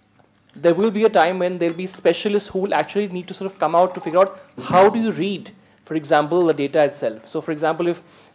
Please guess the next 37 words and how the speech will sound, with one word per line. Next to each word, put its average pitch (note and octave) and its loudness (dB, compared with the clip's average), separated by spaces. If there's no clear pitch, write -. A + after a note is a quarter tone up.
there D3+ -2
is E3 -6
a C#3 -4
lot D3 6
of G3+ 2
data D#3+ 2
which D#3 -2
is E3+ -10
coming E3 -2
out E3+ 2
from E3+ 2
your F#3 2
Facebook D#3 -6
algorithm, D3 -2
what D#3 2
is A#3+ -4
it A#3 -4
that, G#3+ 0
you F3+ -4
know, G3 0
for F#3+ 0
example, E3 2
you F3+ -8
will F3+ -4
be F3 -8
able F3+ -6
to F#3+ -12
sort G3+ -2
of D#3+ -12
make D#3+ -10
buckets F3 -2
of - -6
people, A3+ -4
clusters F#3+ -2
of G3+ -6
people? A#3 -10
So D#3+ 0